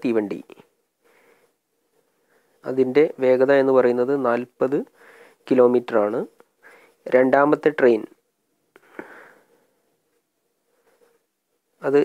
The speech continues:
എതിർ ദിശയിൽ പോകുന്നു. അതിൻ്റെ, ഏഹ്, വേഗത എന്ന് പറയുന്നത് മുപ്പത്തി ര-, മുപ്പത്തിരണ്ട് കിലോമീറ്ററാണ് ഇതിൻ്റെ വേഗത. ഒന്നാമത്തെ ട്രെയിനിൻ്റെ വേഗത നാൽപത് കിലോമീറ്റർ. ഇവ പരസ്പരം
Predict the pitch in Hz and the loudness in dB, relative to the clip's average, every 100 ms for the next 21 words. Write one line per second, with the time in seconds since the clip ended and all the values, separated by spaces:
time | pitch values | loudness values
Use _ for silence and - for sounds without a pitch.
0 | - 131 143 139 135 - 139 139 123 120 | 0 2 2 2 0 2 0 2 0 0
1 | 120 160 277 _ - - 135 135 147 151 | -2 -6 -6 _ -14 -6 -4 0 0 0
2 | - 147 139 131 127 131 131 135 131 131 | -6 -6 -4 -2 2 2 4 2 2 2
3 | 127 127 127 151 156 123 _ - 127 - | 0 -2 -4 -4 -4 -8 _ -4 -4 -6
4 | 180 - _ _ - _ - 117 123 _ | -10 -10 _ _ -20 _ -6 -2 -2 _
5 | _ _ _ _ _ _ _ _ _ _ | _ _ _ _ _ _ _ _ _ _
6 | - 151 _ _ - - 127 131 147 - | -12 -12 _ _ -8 0 0 0 -4 -4
7 | - 127 120 117 110 101 95 - - 147 | -2 0 2 0 -2 -6 -6 -10 -14 -4
8 | 131 120 113 101 98 - - _ - 123 | -2 -2 -2 -2 -4 -10 -16 _ -12 -4
9 | 127 120 123 131 127 127 127 123 139 131 | -2 -2 -2 -4 -4 -4 -2 -2 -2 -4
10 | 113 - 120 113 98 95 90 - - - | -6 -6 -8 -6 -8 -8 -14 -18 -20 -20
11 | - _ - 147 160 202 - 143 135 143 | -20 _ -4 0 2 0 -2 0 0 0
12 | - 156 | -2 0